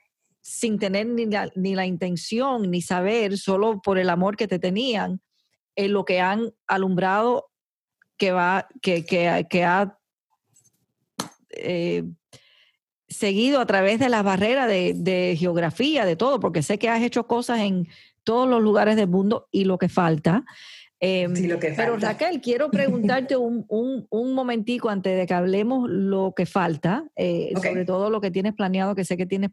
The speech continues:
Speaker 1: grandes planes para, para el resto de este año y, y después. Em, Intercesora de Víctimas.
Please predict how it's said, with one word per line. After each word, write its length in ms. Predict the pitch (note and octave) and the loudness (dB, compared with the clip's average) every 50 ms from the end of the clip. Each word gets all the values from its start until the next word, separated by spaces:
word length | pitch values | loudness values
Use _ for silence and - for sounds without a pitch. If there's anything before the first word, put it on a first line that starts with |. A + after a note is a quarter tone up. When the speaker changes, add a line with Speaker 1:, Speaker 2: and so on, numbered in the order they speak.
| _ _ - | _ _ -16
Speaker 1:
grandes 520 | F3 F3 E3 F#3 F3+ F#3+ G3 G3 G#3+ A3 | -14 -8 -6 -4 -2 -2 -2 -2 -4 -4
planes 340 | - - F#3+ F#3+ F#3 G3 F#3+ | -6 -6 -6 -6 -6 -6 -6
para, 400 | - F#3 F3+ F3 - E3+ E3 E3+ _ _ _ _ _ _ _ _ _ | -6 -6 -6 -6 -6 -6 -8 -10 _ _ _ _ _ _ _ _ _
para 240 | - F#3 F3+ F3+ F3 | -4 -2 0 0 -2
el 80 | E3 | -2
resto 320 | D#3+ F3 F#3+ F#3+ - A3+ G#3 | -2 -2 -4 -4 -4 -4 -4
de 80 | G3+ | -4
este 200 | G3+ - G#3+ F#3+ | -4 -4 -4 -2
año 360 | F3+ F#3 G3 F#3+ G3+ G#3+ - - - | -2 0 0 0 0 -2 -4 -4 -4
y, 500 | - F#3 F#3 F3+ F3 F3+ F3+ E3+ - - - | -2 -2 0 0 0 0 0 0 -2 -2 -2
y 160 | F3+ F3+ F3+ | 0 0 0
después. 640 | F#3 F3+ - _ - F3+ E3+ F3 F3 F3 - - _ _ _ _ _ _ _ _ _ - | 0 -2 -4 _ -4 -2 -2 -2 -2 -6 -10 -16 _ _ _ _ _ _ _ _ _ -6
Em, 500 | F#3+ F#3+ F#3 F#3 F#3 F3+ F#3 F3 E3 E3 _ _ _ _ _ _ _ _ _ _ _ _ _ _ _ _ _ - | -4 -2 0 0 0 -2 -2 -2 -4 -6 _ _ _ _ _ _ _ _ _ _ _ _ _ _ _ _ _ -6
Intercesora 1200 | G#3+ A3 A3 A3 G#3+ G3+ G#3+ - A3 G#3+ G#3 G3 - - G#3 G3+ F3+ - - A#3 A3 B3+ C4+ C4 | -4 -2 -2 -2 -2 -2 -2 -2 -2 -2 -2 -4 -4 -4 -4 -4 -4 -4 -4 -2 -2 -2 0 0
de 140 | B3+ A3+ G3 | 0 0 0
Víctimas. 880 | F3 F#3+ F#3+ E3 - - F3 E3+ D#3+ D#3 D#3 - - - - - - _ | 0 -2 -2 -4 -6 -6 -6 -4 -4 -6 -6 -8 -10 -12 -16 -20 -20 _